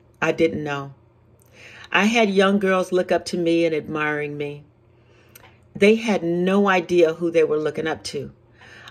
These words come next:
I said what I thought sounded good or what I thought other people wanted to hear. But what was I really teaching them? To be fake? To put on a mask?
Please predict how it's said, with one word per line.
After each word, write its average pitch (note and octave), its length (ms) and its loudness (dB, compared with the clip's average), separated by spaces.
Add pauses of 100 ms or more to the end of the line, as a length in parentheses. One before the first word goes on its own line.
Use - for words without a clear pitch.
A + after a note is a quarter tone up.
I E3+ 120 4
said G#3+ 460 2
what F#3 160 0
I D#3+ 140 0
thought F#3 560 0
sounded F3+ 480 -4
good G3 420 -2 (460)
or E3 120 6
what E3 180 4
I D#3+ 120 2
thought F3 500 -2
other F3+ 260 2
people F#3 440 -2
wanted F3 320 -2
to F3 120 -2
hear. F#3 440 -6 (440)
But G3+ 120 4
what B3 220 0
was A#3 140 4
I G#3 80 4
really F3+ 440 2
teaching E3 480 -8
them? B2 180 -8 (1040)
To F#3+ 120 0
be D#3+ 160 0
fake? G3 540 -2 (1400)
To G#3 120 2
put F#3 200 -2
on D#3+ 120 -2
a C#3 80 -4
mask? D3+ 680 -6